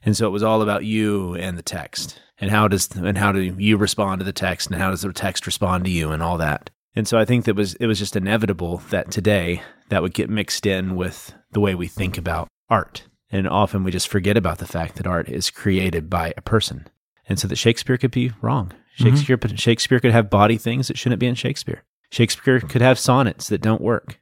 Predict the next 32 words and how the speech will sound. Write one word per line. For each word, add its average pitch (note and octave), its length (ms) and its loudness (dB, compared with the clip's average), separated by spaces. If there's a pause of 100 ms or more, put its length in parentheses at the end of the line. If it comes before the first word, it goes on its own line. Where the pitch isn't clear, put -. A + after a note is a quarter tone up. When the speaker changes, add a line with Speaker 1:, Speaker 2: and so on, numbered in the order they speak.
(100)
Speaker 1:
because G#2+ 220 0
he A#2+ 60 6
was B2 120 6
a A#2+ 40 4
man, G#2 280 2 (260)
just - 220 0
like A2 120 0
we G#2+ 120 4
are, D2+ 240 -2 (180)
right? G#2 140 -2 (420)
And A2+ 60 0
that's G#2+ 100 0
perfectly B2 540 2
fine F#2 440 -2 (240)
to A2+ 100 0
read A2 120 4
a F#2 40 0
Shakespearean A2+ 640 0
sonnet F#2+ 460 -4
and A#2+ 120 -4
have A2+ 160 2
a A2 40 2
line A2+ 320 2
where A2+ 80 2
they, C3 160 0
"Hey, E3+ 180 0
Shakespeare, - 480 -4
really? F#3 220 -2
Come - 220 -4
on," - 260 -8 (240)
Speaker 2:
<laughs> - 240 -4
Speaker 1:
right? D#3 260 0